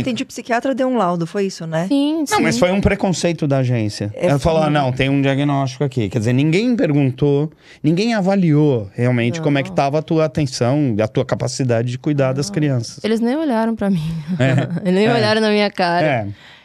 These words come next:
Speaker 2: Então, assim, e era, é bem bizarro, porque é um laudo comprovando a minha aptidão.
Speaker 3: Aptidão.
Speaker 2: Mas um laudo comprovando a minha aptidão fez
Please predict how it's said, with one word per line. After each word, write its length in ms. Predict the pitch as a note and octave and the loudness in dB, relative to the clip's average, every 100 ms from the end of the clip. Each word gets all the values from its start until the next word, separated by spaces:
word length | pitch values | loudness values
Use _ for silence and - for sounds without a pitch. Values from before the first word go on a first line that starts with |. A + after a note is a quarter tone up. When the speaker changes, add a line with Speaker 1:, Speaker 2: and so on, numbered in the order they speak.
| _ | _
Speaker 2:
Então, 160 | F#3+ F3+ | -4 -2
assim, 260 | F#3 F#3 | -2 -2
e 300 | F3 E3+ F#3+ | 0 0 0
era, 560 | G3 G3+ G#3+ G#3 G#3 G3+ | 2 2 2 2 0 0
é 100 | F3+ | -2
bem 220 | F3+ G#3+ | 0 -2
bizarro, 320 | A#3+ G#3 F#3+ G3 | 0 0 0 -2
porque 320 | G3 G3 G#3 | -4 -2 -2
é 300 | G3 - F#3 | -2 0 -2
um 160 | A3 | 0
laudo 600 | A3+ F#3 F3 G#3+ A#3 B3+ - _ _ | 0 0 0 -2 -6 -6 -10 _ _
comprovando 540 | A3 A3+ G#3+ G#3+ A3+ | -2 0 0 0 0
a 60 | G#3+ | 0
minha 240 | G#3+ A3 - - | 0 -2 -4 -4
aptidão. 480 | G#3 C4+ - A3+ | -4 -4 -4 -2
Speaker 3:
Aptidão. 560 | A#2+ G3+ G3 C3+ B2+ A#2 G2+ _ _ _ - | 0 2 0 0 -4 -8 -16 _ _ _ -6
Speaker 2:
Mas 440 | F#3 F#3 F#3 - - | -2 0 -2 -6 -4
um 160 | G3+ | 0
laudo 420 | G3 F#3 G3+ A3+ B3 | 2 2 0 -2 -2
comprovando 600 | A3 G#3 G3+ F#3+ F3 F3 | -2 0 -2 0 0 0
a 40 | |
minha 300 | E3+ E3+ E3+ | 0 0 -2
aptidão 600 | G3 - G#3 F#3+ F#3 G3 | -4 -6 -4 -2 -2 -2
fez 760 | G3 G#3 F#3+ G3+ G#3 - - | -4 -4 -4 -4 -12 -16 -18